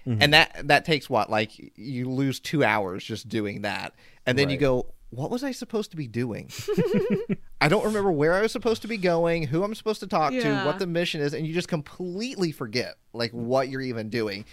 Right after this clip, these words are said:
Speaker 2: And then you just start going around talking to random people and, like, "Can you help me? Do you know where I'm supposed
Speaker 3: Yeah.
Speaker 2: to be?" <laughs>
Speaker 3: I don't know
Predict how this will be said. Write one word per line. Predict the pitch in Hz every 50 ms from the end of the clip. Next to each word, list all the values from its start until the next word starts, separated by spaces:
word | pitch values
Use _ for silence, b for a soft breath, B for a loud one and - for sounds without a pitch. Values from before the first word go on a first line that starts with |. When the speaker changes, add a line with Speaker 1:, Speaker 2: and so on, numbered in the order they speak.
| B B B B -
Speaker 2:
And | 127 131
then | 139 143
you | 143 156
just | 156 147
start | - 170 156 135 143
going | 147 139 143 139
around | 135 131 131 127 -
talking | - 135 123 131 131 - 135 120
to |
random | 117 120 120 117 113 104
people | - - 127 123 - 117 107 107
and, | 107 110
like, | 110 107 104 101 b b b b b b b b b b _ _ _ _ _ _ _ _ _ -
"Can | - 131 104
you | 110 139 165
help | 196 202 - -
me? | 277 294 302 302 277 -
Do | 143 139
you | 135 165 240 277
know | 294 294
where | 330 294
I'm | 294 311
supposed | - 208 190 - 302 302 311 339
Speaker 3:
Yeah. | - - - 311 -
Speaker 2:
to | - - -
be?" | 311
<laughs> |
Speaker 3:
I | 320 240 -
don't | - 330 392 453 480 466 415
know | 339